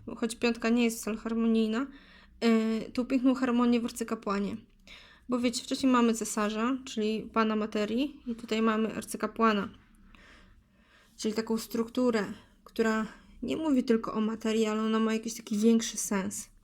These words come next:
Tam jest materia, tam jest duchowość, tam jest misja swego rodzaju. I właśnie w oparciu o to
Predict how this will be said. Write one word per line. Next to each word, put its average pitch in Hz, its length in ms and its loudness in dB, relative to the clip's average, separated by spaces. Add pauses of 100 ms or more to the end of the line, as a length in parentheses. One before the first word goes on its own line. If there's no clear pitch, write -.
(760)
Tam 202 80 2
jest 202 160 0
materia, 208 400 2
tam 208 200 -2
jest 196 120 0
duchowość, 208 680 -4 (400)
tam 220 140 0
jest 208 180 -2
misja 220 400 2
swego 190 360 -4
rodzaju. 190 480 -6 (2250)
I 220 140 2
właśnie 226 480 0 (200)
w - 60 -6
oparciu 240 520 -2
o 233 180 2
to 233 320 -2